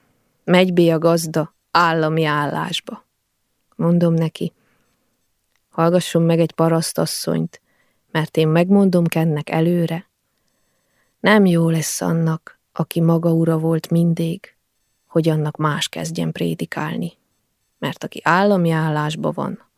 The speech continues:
annak más fogja megmondani, mit kell csináljon. És már a vizsgáról is úgy jő haza, mint akinek az eszét vették. Le kellett neki vizsgázni, hogy kaphassa az állami állást.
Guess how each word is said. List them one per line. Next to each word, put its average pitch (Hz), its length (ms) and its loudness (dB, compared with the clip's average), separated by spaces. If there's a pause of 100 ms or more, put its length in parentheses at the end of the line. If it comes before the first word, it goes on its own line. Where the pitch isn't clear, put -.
(160)
annak 160 320 -4
más 170 320 2
fogja 160 300 2
megmondani, 160 540 -2
mit 147 220 -6
kell 143 200 -8
csináljon. 156 640 -8 (1300)
És - 100 -14
már 165 240 -2
a 180 40 0
vizsgáról 175 640 2
is 170 220 -4
úgy 175 320 0
jő 175 140 2
haza, 170 480 -2 (240)
mint 185 260 -2
akinek 165 340 -4
az 175 140 -6
eszét 180 520 0
vették. - 720 -10 (1160)
Le 208 160 4
kellett 170 400 0
neki 180 280 -6
vizsgázni, 185 640 2
hogy 202 160 2
kaphassa 185 580 0
az 170 140 0
állami 151 500 -2
állást. 147 800 -10